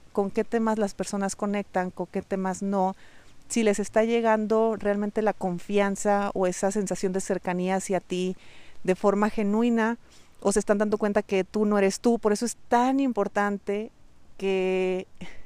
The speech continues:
seas auténtico, porque si tú eres capaz de mostrar toda tu imperfección frente a las cámaras o frente a un micrófono,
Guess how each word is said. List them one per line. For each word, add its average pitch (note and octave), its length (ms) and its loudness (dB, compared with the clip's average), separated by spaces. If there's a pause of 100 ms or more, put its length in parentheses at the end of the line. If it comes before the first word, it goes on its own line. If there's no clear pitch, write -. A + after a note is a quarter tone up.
(120)
seas - 460 -2
auténtico, F3 1000 -4 (960)
porque G3+ 360 2
si G#3 140 -4
tú - 140 0
eres C#4 200 2
capaz F#3+ 560 -2
de F#3 540 0
mostrar G3 680 0
toda G#3+ 260 -2
tu - 160 -6
imperfección F3+ 1040 -2 (380)
frente F#3 340 0
a F3 60 2
las E3+ 160 0
cámaras F#3+ 480 -2
o E3+ 60 -10
frente E3+ 260 -4
a - 20 -4
un F#3 60 -4
micrófono, A3+ 600 -4